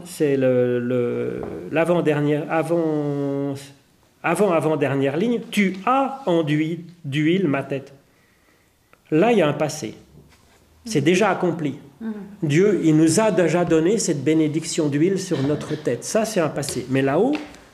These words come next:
Speaker 1: c'est de l'inaccompli. C'est-à-dire que c'est pas un futur. C'est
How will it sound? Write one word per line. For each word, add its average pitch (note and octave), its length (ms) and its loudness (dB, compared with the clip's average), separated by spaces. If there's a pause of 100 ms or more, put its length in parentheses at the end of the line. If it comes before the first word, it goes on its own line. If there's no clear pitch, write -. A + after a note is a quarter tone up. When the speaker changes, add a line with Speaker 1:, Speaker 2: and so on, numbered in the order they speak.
(800)
Speaker 1:
c'est A3 240 2
de F3 140 4
l'inaccompli. G3 760 2
C'est-à-dire D#3 600 -2
que D#3 300 2
c'est D#3 280 -4
pas C4+ 120 0
un A#3+ 160 2
futur. G#3 580 -4 (500)
C'est F3+ 500 0